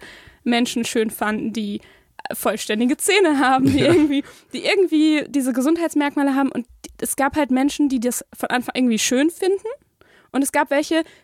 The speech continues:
Speaker 1: die vielleicht, ähm, auf was ganz anderes standen. Aber diejenigen, die auf, ich sag jetzt mal in Anführungszeichen, die schönen Leute standen, haben sich ja eher fortgepflanzt,
Speaker 2: Ja.
Speaker 1: weil die ja gesünder waren, wahrscheinlich länger gelebt haben, wahrscheinlich mehr Nachwuchs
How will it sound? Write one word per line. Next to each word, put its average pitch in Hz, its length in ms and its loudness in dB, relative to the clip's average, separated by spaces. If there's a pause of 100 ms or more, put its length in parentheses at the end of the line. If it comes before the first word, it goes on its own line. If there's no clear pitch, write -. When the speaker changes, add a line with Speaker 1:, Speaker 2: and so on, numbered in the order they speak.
Speaker 1:
die 277 80 -2
vielleicht, 277 520 0
ähm, 254 360 0 (460)
auf 254 280 -2
was 247 220 -4
ganz 247 200 -2
anderes 302 440 0
standen. - 460 -4 (260)
Aber 240 220 -4
diejenigen, 262 1080 2
die - 160 -8
auf, - 220 -2 (360)
ich - 120 -14
sag 254 160 -2
jetzt 262 120 -6
mal 233 280 0
in 240 160 -4
Anführungszeichen, 240 420 -2
die 233 80 -2
schönen 349 300 2
Leute 226 260 -4
standen, 262 460 0
haben 269 100 2
sich 254 120 -6
ja 269 120 -4
eher 277 300 0
fortgepflanzt, 269 960 -4 (420)
Speaker 2:
Ja. 110 400 0
Speaker 1:
weil 240 120 0
die 262 80 0
ja 247 100 2
gesünder 294 500 2
waren, 302 200 2
wahrscheinlich 233 280 -4
länger 233 240 2
gelebt 269 460 -2
haben, 285 140 0
wahrscheinlich 240 360 -2
mehr 254 140 2
Nachwuchs 285 640 -2